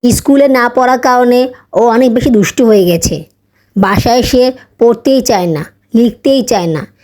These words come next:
স্কুলে পড়লে যাও একটু পড়াশোনার প্রতি আগ্রহ দেখাতো, কিন্তু এখন সেটাও করছে না। ছোট বাচ্চার কারণে আমি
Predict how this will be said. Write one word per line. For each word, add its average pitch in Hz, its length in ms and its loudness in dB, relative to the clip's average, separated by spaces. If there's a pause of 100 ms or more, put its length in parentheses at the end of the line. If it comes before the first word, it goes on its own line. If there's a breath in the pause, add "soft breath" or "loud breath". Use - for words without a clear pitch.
(160 soft breath)
স্কুলে 262 460 0
পড়লে 269 380 0 (340 loud breath)
যাও 220 260 0
একটু 240 160 0
পড়াশোনার 226 420 -2
প্রতি 240 220 0 (240 loud breath)
আগ্রহ 202 320 0
দেখাতো, 196 420 -2 (760)
কিন্তু 285 340 2 (200)
এখন 277 280 0 (340)
সেটাও 254 440 0
করছে 233 400 -2
না। 156 160 -8 (680)
ছোট 247 300 -2
বাচ্চার 247 400 0
কারণে 247 400 0 (460 soft breath)
আমি 240 240 2